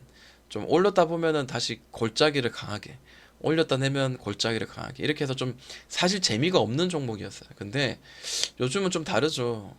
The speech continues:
요즘은 좀 올리면은 강하게 쭉 뭐 한 사십 퍼센트 한 방에 가버리고, 이 밑에서 돌려서 올리는 자리도 거의 뭐 십칠 퍼센트 확 그냥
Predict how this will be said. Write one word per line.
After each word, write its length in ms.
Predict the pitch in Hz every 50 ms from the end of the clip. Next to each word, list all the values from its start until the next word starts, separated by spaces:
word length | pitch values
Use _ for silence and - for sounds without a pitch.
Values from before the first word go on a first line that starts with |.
| - -
요즘은 320 | 104 - 135 135 131 117
좀 320 | - - 127 123 113 110 - _ _ _ -
올리면은 460 | - 131 147 156 156 139 123 113 104
강하게 360 | - - - 151 135 123 117 -
쭉 540 | - - 143 156 165 170 175 175 175 151 117
뭐 120 | 123 110
한 280 | 113 135 - 107 117 143 - _ _ - - - _
사십 320 | - - - 151 170 214 -
퍼센트 260 | 185 170 147 120 -
한 180 | 135 - 170 175
방에 180 | 190 180 156
가버리고, 560 | - - 107 113 113 113 113 - - - - - - _ _ _ - - - - - - - -
이 100 | 135 131
밑에서 340 | 135 170 180 - 185 160 135
돌려서 500 | - 135 151 170 180 175 165 156 127 117
올리는 380 | - 113 143 147 143 127 120 110
자리도 460 | 101 123 107 101 95 92 107 127 185 - - _ _ - - _ _ _ _ _ _ _ _ _
거의 240 | - - 127 139 151
뭐 200 | 151 139 131 127
십칠 360 | 123 - - 180 - - -
퍼센트 540 | 185 190 180 170 131 117 - - 95 113 170 190 208 - _ _ _ -
확 240 | - - 220 - - - - -
그냥 340 | - 143 127 117 107 104